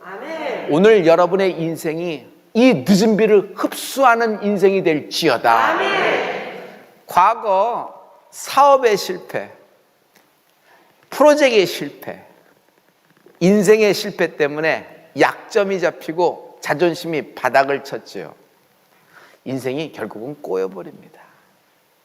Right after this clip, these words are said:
Speaker 2: 만약 그때 하나님이 응답했으면 내 인생은 달라졌을걸? 그러나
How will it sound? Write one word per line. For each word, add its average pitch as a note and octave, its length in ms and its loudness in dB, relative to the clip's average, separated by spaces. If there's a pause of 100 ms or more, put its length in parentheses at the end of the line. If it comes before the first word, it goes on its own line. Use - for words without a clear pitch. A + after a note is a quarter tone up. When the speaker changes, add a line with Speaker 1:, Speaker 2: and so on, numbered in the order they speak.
(960)
Speaker 2:
만약 C#4 360 2
그때 F4+ 200 -2
하나님이 D#4+ 460 2
응답했으면 C4+ 760 0
내 A3 180 6
인생은 B3+ 360 -4
달라졌을걸? G#3 880 0 (1300)
그러나 C3+ 460 -2